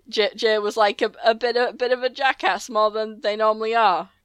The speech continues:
Definitely making more jokes and cracking more things, and was like, "Let's ha-, let's have a battle of the bands."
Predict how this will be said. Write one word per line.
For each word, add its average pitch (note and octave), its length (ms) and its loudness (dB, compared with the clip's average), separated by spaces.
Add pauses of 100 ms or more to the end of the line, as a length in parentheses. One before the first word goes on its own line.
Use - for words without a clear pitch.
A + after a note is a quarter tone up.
Definitely A3 540 0
making G3 340 -4
more F3+ 260 -2
jokes F3 540 -8
and E3+ 80 -12
cracking F3 340 -8
more E3+ 160 -8
things, E3+ 400 -10
and E3 140 -14
was E3 100 -16
like, F3 160 -6
"Let's - 200 -6
ha-, A#3+ 200 -2
let's G#3 140 -6
have A3+ 160 2
a G3+ 60 -2
battle G#3 260 2
of G#3 100 -4
the G3 120 -6
bands." F#3+ 580 2